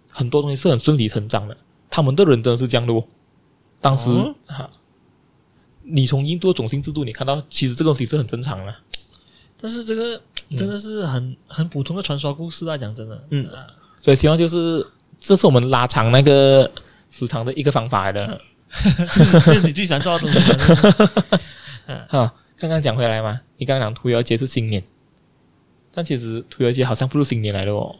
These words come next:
Speaker 2: 因为你听完整个故事过后，它的确不是一个新年啊。
Speaker 1: 嗯，
Speaker 2: 对，
Speaker 1: 它，它真
Speaker 2: 它只是一个杀妖的日子，你明白吗？
Speaker 1: 哈，而且它只是一个庆祝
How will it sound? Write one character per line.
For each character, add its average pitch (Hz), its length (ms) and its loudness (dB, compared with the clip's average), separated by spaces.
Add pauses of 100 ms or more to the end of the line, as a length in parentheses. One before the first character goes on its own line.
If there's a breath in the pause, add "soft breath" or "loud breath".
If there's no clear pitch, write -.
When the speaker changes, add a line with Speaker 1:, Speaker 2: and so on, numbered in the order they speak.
(120)
Speaker 2:
因 240 60 -8
为 247 40 -6
你 196 80 -2
听 214 160 -6
完 190 100 -4
整 165 80 -6
个 202 60 -6
故 226 140 -10
事 226 80 -8
过 226 160 -8
后， 214 60 -6
它 180 60 -4
的 180 120 -14
确 202 140 -8
不 196 100 -16
是 202 140 -8
一 196 40 -10
个 190 80 -10
新 147 220 -10
年 120 180 -12
啊。 117 160 -16 (140)
Speaker 1:
嗯， 117 220 2
Speaker 2:
对， 147 100 -6
Speaker 1:
它， 151 60 -4
它 165 140 0
真 - 20 2
Speaker 2:
它 160 60 0
只 147 60 2
是 143 80 0
一 220 60 -2
个 220 80 0
杀 208 300 -2
妖 156 380 -4 (140)
的 190 120 -12
日 190 180 -8
子， 131 240 -16
你 120 140 -14
明 - 20 -14
白 131 80 -12
吗？ 151 140 2
Speaker 1:
哈， 131 100 -6
而 202 80 2
且 160 160 0
它 175 100 -4
只 127 120 -4
是 143 120 -6
一 208 60 -6
个 202 340 -2 (380 soft breath)
庆 202 260 -2
祝 196 260 -4